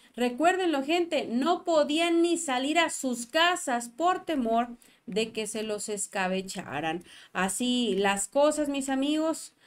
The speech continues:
las reacciones a través de estas benditas redes. Dice aquí Víctor Mendoza: "Pues deberíamos hacer que ellos mismos paguen su estancia en los reclusorios.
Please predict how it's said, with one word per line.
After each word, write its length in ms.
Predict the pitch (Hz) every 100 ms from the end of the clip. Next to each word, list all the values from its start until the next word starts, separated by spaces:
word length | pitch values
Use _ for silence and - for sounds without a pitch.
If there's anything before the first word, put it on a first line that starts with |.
| - -
las 240 | 208 202
reacciones 540 | 202 202 - 262 254 233
a 80 |
través 320 | 226 202 226 240
de 60 |
estas 260 | 240 226 202
benditas 640 | 202 202 233 233 233 233 -
redes. 840 | - 233 294 339 277 277 - - - _ _ _ _ _ -
Dice 760 | 185 240 240 254 233 220 214 202
aquí 340 | 208 208 240
Víctor 400 | 240 240 - 233
Mendoza: 540 | 233 240 262 359 359 349
"Pues 180 | 233 226
deberíamos 580 | 226 226 262 277 294
hacer 440 | 277 269 294 302 294
que 140 | 226
ellos 220 | 226 254
mismos 420 | 247 254 247 254 262
paguen 340 | 262 262 262
su 100 | 269
estancia 420 | 277 262 214 214
en 80 | 240
los 100 | 240
reclusorios. 720 | 254 254 269 311 349 247 202